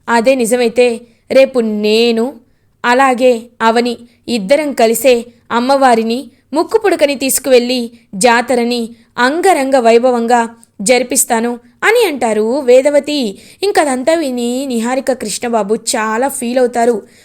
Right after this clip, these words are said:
వెంటనే, అమ్మో, చూసావా ఎంతకి తెగించిందో మా అమ్మ?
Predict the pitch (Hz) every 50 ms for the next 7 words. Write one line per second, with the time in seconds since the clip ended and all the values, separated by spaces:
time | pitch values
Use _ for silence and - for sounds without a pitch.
0 | _ - 202 240 233 233 277 269 359 320 262 247 233 233 247 262 277 294 - -
1 | _ _ _ _ - 240 226 220 220 226 226 254 294 294 247 214 - _ _ _
2 | _ _ - - 254 247 240 - 311 285 254 240 247 285 381 453 - _ _ _
3 | _ _ - - 262 247 240 226 262 226 214 254 233 233 254 269 - - 294 277
4 | 269 262 247 233 226 226 226 233 254 262 302 403